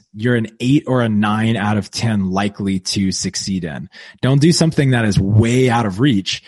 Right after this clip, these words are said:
What is something that would move you in the direction that you wanna go, but you're an eight or nine out of ten to, to succeed? Do that. Line those up every single day,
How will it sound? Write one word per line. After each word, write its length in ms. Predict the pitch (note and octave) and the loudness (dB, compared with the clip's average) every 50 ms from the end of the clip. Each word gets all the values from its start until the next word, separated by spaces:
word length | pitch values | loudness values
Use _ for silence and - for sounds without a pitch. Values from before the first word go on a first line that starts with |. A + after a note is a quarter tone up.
| - - - - _ | -20 -20 -20 -14 _
What 160 | - A#2 D3+ | 0 2 2
is 140 | F#3 F3+ - | 2 2 2
something 360 | - F3+ F3 - F3 D3+ C#3 | 2 2 2 2 2 2 2
that 340 | B2+ A#2+ A#2 A2+ A2+ G2+ - _ - | 2 2 0 -2 -2 -4 -8 _ -4
would 140 | A2 A2+ G#2+ | -2 0 0
move 340 | G#2+ A2 A#2+ C3+ D3+ D#3+ D#3+ | 2 2 4 4 4 6 6
you 140 | D#3 D#3 | 6 6
in 80 | D3+ C#3+ | 6 4
the 60 | C3+ | 4
direction 400 | A#2 A2+ A#2 A#2+ A#2 - - A2+ | 2 2 2 0 0 0 0 0
that 120 | A2+ G#2+ G2+ | 0 0 0
you 140 | G2 G2 | 0 0
wanna 200 | G2+ G#2+ A#2+ C3 | 0 0 0 0
go, 420 | A#2+ G#2 G2 E2+ D#2+ F2 G2+ A#2 - _ _ _ _ _ | 0 0 0 0 0 0 -2 -4 -6 _ _ _ _ _
but 160 | - A2 G#2 | -4 -2 0
you're 160 | A#2+ B2 C3 | 2 2 2
an 100 | B2+ B2 - - | 0 0 -4 -4
eight 220 | - B2+ C#3+ D#3 | 0 2 4 4
or 120 | D#3 D3 C3+ | 4 4 4
nine 320 | B2+ B2 A#2+ A#2+ A#2+ A#2 | 4 4 2 2 2 2
out 140 | A#2 A2+ A2 | 2 0 0
of 140 | G#2 F#2 - | -2 -2 -2
ten 180 | - A2+ G#2+ G2+ | -2 -2 0 0
to, 180 | - - G#2 E2 | -2 -4 -8 -8
to 240 | - - - A#2+ G#2 | -8 -6 -6 -4 -4
succeed? 560 | - G#2 - - - G#2 F#2+ E2 C#2+ - _ _ - - - - _ - A2+ G#2 | -4 -6 -8 -8 -6 -4 -4 -4 -6 -8 _ _ -20 -20 -20 -20 _ -18 -10 -2
Do 260 | G#2 C#3 D3 E3+ D#3+ | 2 4 4 4 4
that. 360 | C3+ A2 G#2 G2+ G2+ G#2 - _ _ _ _ _ _ _ _ - - | 4 2 2 0 0 -2 -4 _ _ _ _ _ _ _ _ -18 -10
Line 440 | - A2 A#2 B2 C#3+ D#3 E3+ F3 E3 | -6 -4 -2 0 2 4 4 6 6
those 280 | D3+ D3 D3 B2+ G2 | 6 6 4 2 2
up 280 | B2+ A#2+ A2+ G#2 - - - | 0 -2 -2 -2 -6 -6 -4
every 360 | A#2+ A#2 A#2 B2+ C3+ C#3 C#3 | -2 -2 0 2 2 4 4
single 420 | C3+ - - B2+ B2 C3 B2 A#2 | 2 0 0 0 0 0 0 0
day, 460 | A2+ F2+ G2+ F#2+ G2+ A#2+ D#3+ F#3 F#3 | 0 0 -2 -2 0 0 0 0 -2